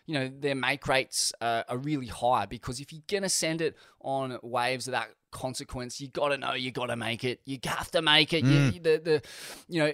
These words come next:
Speaker 1: if anything goes wrong underwater, if you hit rocks or if you hit your board, the amount of just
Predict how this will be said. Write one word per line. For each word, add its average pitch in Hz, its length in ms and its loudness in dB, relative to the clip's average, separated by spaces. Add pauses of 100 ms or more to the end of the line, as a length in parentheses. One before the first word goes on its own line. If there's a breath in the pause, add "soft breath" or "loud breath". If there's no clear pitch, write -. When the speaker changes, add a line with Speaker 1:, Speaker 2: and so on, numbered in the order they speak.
Speaker 1:
if 165 180 -6
anything 233 440 0
goes 190 360 12
wrong 180 300 6
underwater, 175 500 2
if 170 140 -6
you 147 40 -6
hit - 200 -6
rocks 180 680 2 (200 soft breath)
or 131 120 -4
if - 80 -10
you 151 80 -10
hit - 200 -14
your 151 100 -6
board, 123 500 0 (240 soft breath)
the 147 360 -4
amount 165 600 -2
of 135 680 6
just - 240 -8